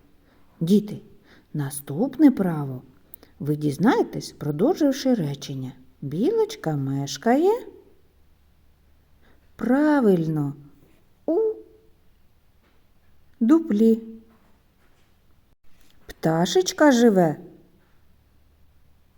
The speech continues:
у гніздечку. Лисичка живе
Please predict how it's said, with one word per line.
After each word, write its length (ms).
у 180
гніздечку. 920
Лисичка 840
живе 440